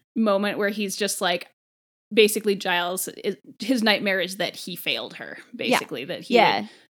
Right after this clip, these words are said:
Speaker 1: that Buffy would die because he didn't do enough to prepare her.
Speaker 2: Yeah, his, he, like, he s-, touches the grave and has this actually very, like, uh, touching monologue, uh, where he
Speaker 1: Mm-hmm.
Speaker 2: talks about, like,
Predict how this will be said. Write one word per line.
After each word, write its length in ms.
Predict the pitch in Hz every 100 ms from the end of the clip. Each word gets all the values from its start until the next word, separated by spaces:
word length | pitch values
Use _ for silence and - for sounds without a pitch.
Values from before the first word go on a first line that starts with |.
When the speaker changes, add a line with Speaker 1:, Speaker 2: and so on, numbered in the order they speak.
| -
Speaker 1:
that 200 | 170 - _ 214
Buffy 380 | 202 202 226
would 200 | 196 185
die 300 | 180 160 175
because 520 | 190 190 - 202 156 - -
he 200 | 226 208
didn't 460 | 180 190 170 170 160 - 196
do 200 | 240 202
enough 380 | 185 165 151 -
to 100 | -
prepare 420 | 175 156 156 -
her. 240 | - 185 202 - _
Speaker 2:
Yeah, 260 | 240 180 170
his, 300 | 240 226 -
he, 160 | 233 226
like, 320 | 220 196 - - - - -
he 260 | 220 190 - -
s-, 220 | 208 -
touches 340 | - 226 233 208
the 80 |
grave 340 | 175 160 175 165
and 100 | 185
has 120 | 165
this 180 | 165 -
actually 320 | 175 175 190 147
very, 360 | 160 160 170
like, 280 | 151 135 - - _ _ _ -
uh, 300 | 139 73 71
touching 600 | - 180 208 170 170 208 _
monologue, 580 | 190 202 147 143 135 - _ _ _
uh, 300 | 180 127 98 -
where 160 | 185
he 40 | 180
Speaker 1:
Mm-hmm. 80 | 196
Speaker 2:
talks 180 | 160 175
about, 200 | 185 110
like, 300 | 139 -